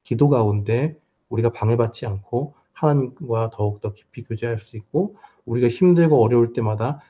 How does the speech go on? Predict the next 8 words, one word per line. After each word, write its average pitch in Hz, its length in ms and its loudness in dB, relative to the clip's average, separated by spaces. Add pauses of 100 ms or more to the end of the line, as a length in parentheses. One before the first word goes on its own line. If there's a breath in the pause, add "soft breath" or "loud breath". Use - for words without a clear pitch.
(140)
그 - 120 0
말씀을 104 720 -2
뭘 139 200 2
찾지 180 380 -4
않아도 117 480 -2 (180 loud breath)
즉각적으로 110 1000 -4 (160 loud breath)
우리는 107 260 0
붙들고 110 720 0